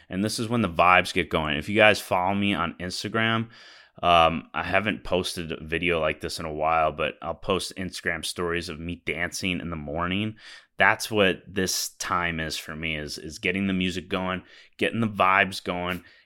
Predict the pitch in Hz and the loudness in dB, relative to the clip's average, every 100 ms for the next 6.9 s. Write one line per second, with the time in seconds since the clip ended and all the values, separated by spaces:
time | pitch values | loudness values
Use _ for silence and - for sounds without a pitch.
0 | _ - 110 92 - 98 95 92 - 101 | _ 0 2 2 -2 2 2 2 -2 -4
1 | 92 87 - - 82 107 110 107 87 85 | -4 -4 -10 -8 0 4 6 6 2 0
2 | 82 95 - 98 - 104 95 - - 90 | -2 -8 -6 -8 -4 0 0 0 -8 -6
3 | 92 95 95 90 87 82 80 82 80 78 | -4 -2 -2 -4 -4 -4 -4 -2 0 0
4 | 76 - - - - _ - 135 147 127 | -2 -6 -20 -20 -20 _ 0 2 4 4
5 | 113 98 - _ - - 120 131 139 110 | 2 -2 -12 _ -20 -6 0 2 4 2
6 | - 98 101 95 87 71 82 78 58 | 2 0 0 0 -4 -4 -4 -6 -10